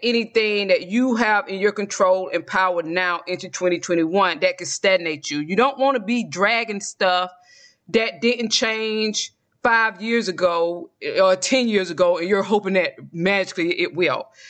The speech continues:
You don't wanna do that like that. You wanna try to travel light, because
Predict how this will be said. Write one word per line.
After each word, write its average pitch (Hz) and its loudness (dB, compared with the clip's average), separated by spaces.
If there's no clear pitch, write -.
You 214 2
don't 240 2
wanna 220 -2
do 180 -2
that 147 -2
like 190 0
that. 180 -2
You 190 -8
wanna 247 4
try 220 0
to 180 -8
travel 185 -2
light, 220 0
because 202 0